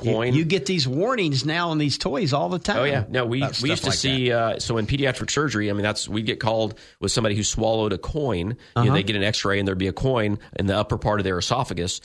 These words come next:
Speaker 1: You have
Speaker 2: And
Speaker 1: to
Speaker 2: you
Speaker 1: go
Speaker 2: gotta
Speaker 1: in
Speaker 2: get,
Speaker 1: and get
Speaker 2: you
Speaker 1: it?
Speaker 2: have to get that out. But the
Speaker 1: Yeah.
Speaker 2: really scary ones
Speaker 1: Uh-huh.
Speaker 2: are the batteries. You know, the batteries that look like coins?
Speaker 1: Ooh.
Speaker 2: Those,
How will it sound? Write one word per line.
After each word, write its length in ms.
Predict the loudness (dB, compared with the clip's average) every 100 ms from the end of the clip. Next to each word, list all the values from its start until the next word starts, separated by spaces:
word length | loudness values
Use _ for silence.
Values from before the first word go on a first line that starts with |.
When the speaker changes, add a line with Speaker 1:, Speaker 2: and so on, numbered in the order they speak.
| -4
Speaker 1:
You 80 | 0
have 60 |
Speaker 2:
And 60 | 2
Speaker 1:
to 40 | 2
Speaker 2:
you 60 |
Speaker 1:
go 40 | 2
Speaker 2:
gotta 80 | 2
Speaker 1:
in 40 |
Speaker 2:
get, 60 | 0
Speaker 1:
and 80 |
get 60 | 0
Speaker 2:
you 40 | 0
Speaker 1:
it? 20 |
Speaker 2:
have 80 | 0
to 60 |
get 140 | -2 -2
that 140 | -2
out. 240 | -2 -4
But 80 | -4
the 100 | -2
Speaker 1:
Yeah. 80 | 0
Speaker 2:
really 240 | 0 0
scary 400 | -2 -2 0 0
ones 340 | 0 -2 -6 -4
Speaker 1:
Uh-huh. 220 | 0 0 0
Speaker 2:
are 80 |
the 100 | 0
batteries. 480 | 0 2 0 0 -2
You 80 | 0
know, 80 | 0
the 80 | 2
batteries 320 | 2 2 0
that 80 | 0
look 180 | -2 0
like 160 | -2
coins? 460 | 0 0 0 -4 -4 0
Speaker 1:
Ooh. 520 | 2 4 2 0 -4 -8
Speaker 2:
Those, 680 | -2 2 2 0 -2 -4